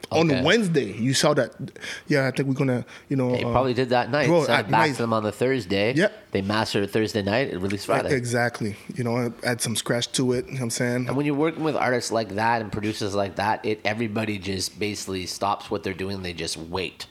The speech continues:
Speaker 1: Mm-hmm.
Speaker 2: They'll go eat. They'll go do whatever. But when they get that thing, oh, it's here. They're back in the studio and they do it. Like that. That's just how it is.
Speaker 1: Yeah. Yeah, um,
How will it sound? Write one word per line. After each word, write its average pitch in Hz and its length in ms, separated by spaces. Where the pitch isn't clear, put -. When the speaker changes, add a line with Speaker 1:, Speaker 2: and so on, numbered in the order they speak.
Speaker 1:
Mm-hmm. 123 380
Speaker 2:
They'll 101 100
go 98 240
eat. 107 280
They'll 92 100
go 98 100
do 90 140
whatever. 101 360
But 90 100
when 90 100
they 98 80
get 104 160
that 104 200
thing, 113 300
oh, 107 240
it's 110 140
here. 143 340
They're 104 140
back 95 360
in 107 40
the 98 80
studio 101 300
and 95 100
they 95 80
do 92 220
it. - 180
Like 87 180
that. 87 220
That's 87 220
just 87 200
how 92 200
it - 40
is. - 320
Speaker 1:
Yeah. 120 180
Yeah, 104 140
um, 104 360